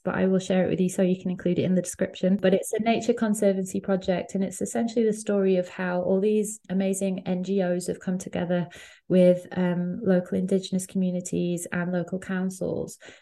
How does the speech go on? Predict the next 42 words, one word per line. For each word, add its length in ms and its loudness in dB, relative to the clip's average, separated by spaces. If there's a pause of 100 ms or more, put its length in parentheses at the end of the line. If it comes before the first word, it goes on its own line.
(140)
to 540 4
have 260 -2
almost 340 2
like 200 -4
an 80 0
umbrella 420 2
organisation 840 -2
for 180 -6
all 220 0
the 100 -4
work 360 -2
that 160 0
they're 100 0
doing. 480 0 (240)
And 80 -2
it's 180 -6
all 220 4
about 460 0
our 120 -2
connection 520 -8
to 140 -8
nature. 500 -6
So 180 -6
it 140 0
might 240 -6
be 220 -4
restoration 640 -4
projects, 580 -4
like 140 -4
they're 140 -4
re-, 160 -2 (240)
rewilding 840 2 (100)
parts 340 -4
of, 220 -2
it's 180 -4
the 100 -4
top 280 -6
of 120 -6
the 160 -6
South 420 -6
Island, 500 -6
or, 420 4